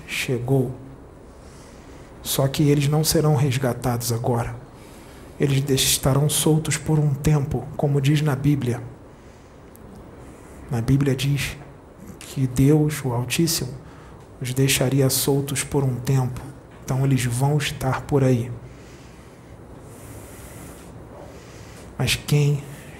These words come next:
está vibrando na frequência do Cristo, do amor, da fraternidade, fica tranquilo. E outra coisa,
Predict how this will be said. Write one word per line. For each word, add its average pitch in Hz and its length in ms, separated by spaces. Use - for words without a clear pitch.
está - 240
vibrando 127 520
na 131 100
frequência 127 680
do 120 200
Cristo, 151 500
do 113 120
amor, 131 360
da 139 100
fraternidade, 120 880
fica - 280
tranquilo. 135 560
E 135 80
outra 147 300
coisa, 120 380